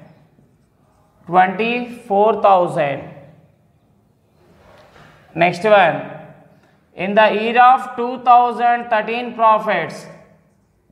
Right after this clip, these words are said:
sixty thousand. Okay, sixty thousand, five thousand income from investments included in sixty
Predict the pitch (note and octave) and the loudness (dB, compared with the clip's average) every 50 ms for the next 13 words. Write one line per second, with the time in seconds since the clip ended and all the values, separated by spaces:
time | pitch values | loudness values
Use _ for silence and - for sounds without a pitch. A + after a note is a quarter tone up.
0 | _ _ _ - G3+ G3+ G3+ G3+ G3 B3 B3 B3 A#3+ B3 - A3+ G#3+ G#3+ A3 G#3+ | _ _ _ -12 -10 -10 -10 -8 -4 -4 -4 -4 -2 0 2 4 4 4 2 0
1 | F3+ F3+ G3+ F3 D#3+ D3+ D3+ - - - - - - - _ _ _ _ _ _ | -2 -4 -4 -4 -4 -6 -8 -12 -16 -18 -20 -20 -20 -20 _ _ _ _ _ _
2 | _ _ _ _ _ _ _ _ _ E3+ F3+ F3 G#3 G#3 G#3+ G#3+ F#3+ E3 C#3+ - | _ _ _ _ _ _ _ _ _ -10 -2 2 6 6 8 8 6 4 0 -4
3 | - - - - - - - - _ _ _ - G#3 G3+ - - B3+ B3+ B3 B3+ | -8 -14 -18 -20 -20 -20 -20 -20 _ _ _ -10 -10 -10 -8 -8 -6 -6 -2 2
4 | B3 A3+ A3+ A#3 A3+ G3+ A3 G3+ F#3 E3+ D3+ D3 - - G3+ G3 G#3 A3+ A#3+ A#3 | 4 4 6 4 2 2 0 0 0 -2 -6 -10 -6 -2 0 2 4 2 2 2
5 | A#3+ B3 A#3+ A#3+ B3 B3 A3 A#3 B3+ B3+ B3+ B3+ A#3+ - - G3 G3+ G#3 A3 G3+ | 2 4 4 4 4 0 -2 -2 -4 -4 -4 -6 -8 -8 -6 -4 -4 -4 -4 -2
6 | - A#3+ A#3+ A#3+ A#3 A#3 A#3+ A#3 A#3 G#3 G3+ G3+ G3+ G#3 G#3+ A3+ G#3+ G#3+ - A3 | 0 0 0 2 0 0 0 0 0 -2 -4 -6 -6 -4 -2 -4 -4 -4 -6 -4
7 | G3+ G#3 G#3+ A#3+ C4 - - - F#3 G3 G#3 G3+ G3+ A3 A3+ A3+ A3 G#3+ G#3+ A3 | -2 0 0 0 -2 -6 -8 -8 -6 -6 -6 -6 -2 0 2 2 2 2 2 4
8 | A#3 B3 B3 A3 G#3 E3 - - - - - - - - - - - _ - A3+ | 4 4 2 2 2 0 0 -4 -10 -14 -16 -18 -20 -20 -20 -20 -20 _ -4 -2
9 | C4 C#4 C#4 C4 A#3 G3 D#3+ B2+ - - - G#3 G3+ G3+ - B3 B3+ C4 | 0 0 0 0 -2 -2 -2 -4 -8 -8 -6 -6 -6 -6 -6 -4 -4 -4